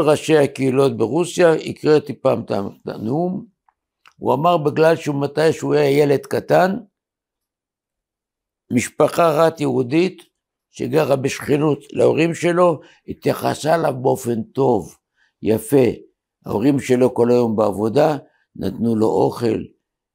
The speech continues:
לפעמים קנו לו אפילו חולצה, זה ימים קשים מאוד, תחילת שנות החמישים, מי שיודע. בשבתות הזמינו אותו גם הביתה לאכול אוכל טוב,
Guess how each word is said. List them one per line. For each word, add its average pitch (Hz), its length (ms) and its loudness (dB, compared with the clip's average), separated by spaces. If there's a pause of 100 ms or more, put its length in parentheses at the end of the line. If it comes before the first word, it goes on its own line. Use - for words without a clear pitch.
(180)
לפעמים 117 380 0
קנו 110 300 0
לו 101 120 2
אפילו 101 320 -2
חולצה, 117 560 0
זה 98 120 0
ימים 127 300 4
קשים 131 420 0
מאוד, 131 300 2
תחילת 113 400 -2
שנות 117 280 -4
החמישים, 98 520 -4
מי - 80 -6
שיודע. - 380 -14 (2250)
בשבתות 123 720 2
הזמינו 113 440 0
אותו 104 300 -4
גם 101 260 -2 (440)
הביתה 123 560 2
לאכול 90 460 0 (120)
אוכל 95 400 -6
טוב, 143 460 0